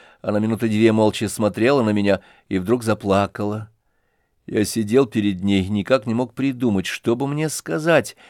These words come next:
или сделать. Она продолжала плакать, не глядя на меня. Сначала мне было жалко её, потом я подумал, не надо ли утешать её и как это надо сделать.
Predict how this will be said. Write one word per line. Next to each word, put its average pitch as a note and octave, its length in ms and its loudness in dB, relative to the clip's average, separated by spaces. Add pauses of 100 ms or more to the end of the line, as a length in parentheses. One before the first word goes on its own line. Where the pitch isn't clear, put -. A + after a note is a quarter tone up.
(160)
или D3+ 260 -4
сделать. B2+ 680 2 (320)
Она G#2 160 2
продолжала G#2 680 4
плакать, D3 600 4 (280)
не G#2 160 -4
глядя G2+ 480 6
на G#2 60 -2
меня. G2+ 380 -2 (600)
Сначала G#2 480 -2
мне G2+ 140 0
было G2+ 220 4
жалко A#2+ 460 2
её, G2+ 380 2 (360)
потом - 220 -10
я C#3+ 140 -4
подумал, C3 480 -2 (320)
не A#2+ 200 -4
надо C3+ 300 2
ли D#3 300 0 (320)
утешать E3 720 2
её G#2+ 200 4
и G#2+ 380 2 (320)
как A#2 220 0
это B2 120 -6
надо C3 220 2
сделать. A#2 760 2